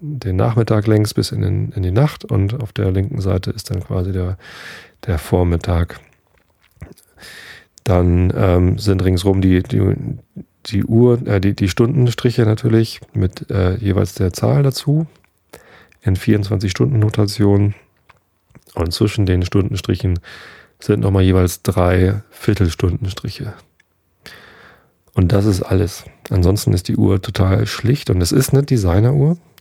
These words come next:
Ähm, es ist ein Schweizer Uhrwerk drin, sie ist handgemacht und das ist halt durchaus etwas, was eine,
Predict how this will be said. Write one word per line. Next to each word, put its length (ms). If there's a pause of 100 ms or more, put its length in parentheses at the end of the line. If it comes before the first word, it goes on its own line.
(160)
Ähm, 500 (680)
es 160
ist 180
ein 240
Schweizer 400
Uhrwerk 380
drin, 400
sie 140
ist 140
handgemacht 680
und 180
das 160
ist 160
halt 260
durchaus 360
etwas, 320
was 160
eine, 300